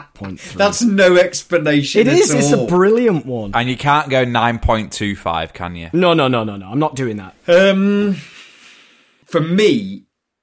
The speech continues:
Speaker 2: it's a different watch.
Speaker 1: Mm.
Speaker 2: It's a different experience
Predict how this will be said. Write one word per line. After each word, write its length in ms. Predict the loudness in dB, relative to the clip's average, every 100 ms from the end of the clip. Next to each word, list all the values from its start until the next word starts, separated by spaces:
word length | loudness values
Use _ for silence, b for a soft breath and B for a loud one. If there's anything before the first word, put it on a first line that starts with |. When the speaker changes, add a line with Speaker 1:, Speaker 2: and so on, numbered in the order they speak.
| _
Speaker 2:
it's 160 | -10 -8
a 60 | -8
different 460 | -6 -6 -6 -10
watch. 540 | -10 -10 -12 -16 -16 -18 -16
Speaker 1:
Mm. 300 | -14 -12 -16 _ _ _ -12
Speaker 2:
It's 180 | -6 -6
a 60 |
different 420 | -4 -6 -4 -6 -8
experience 1160 | -8 -8 -6 -2 0 0 -2 -8 -8 -8 -8